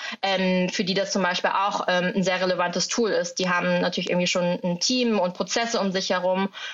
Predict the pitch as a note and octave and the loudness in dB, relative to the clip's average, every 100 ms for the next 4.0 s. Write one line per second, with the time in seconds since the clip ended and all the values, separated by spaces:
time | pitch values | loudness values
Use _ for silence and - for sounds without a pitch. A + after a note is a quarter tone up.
0 | - G3+ G3+ G#3 - A3 C4+ B3 G3+ F#3+ | -4 -2 0 0 0 -2 0 0 0 -2
1 | - F#3 G3+ A3 A#3 A#3+ A#3 C#4 D4 - | 0 0 0 2 0 0 0 2 2 2
2 | G3+ F#3+ - F#3+ F#3+ F#3 F#3 G3 G3+ G3+ | 0 0 0 0 2 2 0 0 0 0
3 | F#3+ F#3 G3 - G3 F#3+ - G3 F#3 F#3 | -2 -2 -2 0 0 0 -2 0 2 2